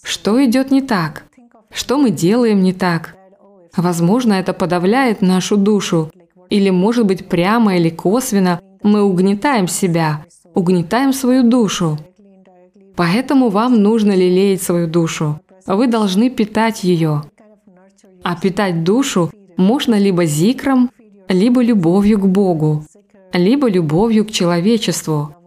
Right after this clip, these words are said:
Выполнением такой работы, которая делает вас счастливым внутри себя. Это даёт вам подлинное, а не мимолётное счастье.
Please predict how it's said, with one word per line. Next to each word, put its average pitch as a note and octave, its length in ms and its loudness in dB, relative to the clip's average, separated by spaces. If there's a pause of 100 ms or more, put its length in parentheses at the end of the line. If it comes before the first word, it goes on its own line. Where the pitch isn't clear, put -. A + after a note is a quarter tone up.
(560)
Выполнением G3 840 0
такой F3+ 400 -2
работы, F3 640 -2 (280)
которая C4+ 380 -2
делает A#3+ 400 0
вас G3+ 160 0
счастливым G#3+ 600 0
внутри F#3 480 0
себя. D#3+ 520 -2 (640)
Это A3+ 280 -2
даёт F3+ 380 0
вам E3+ 200 0
подлинное, E3 840 -2 (240)
а A#3 120 -2
не C4+ 120 4
мимолётное G3+ 800 2
счастье. E3 640 -4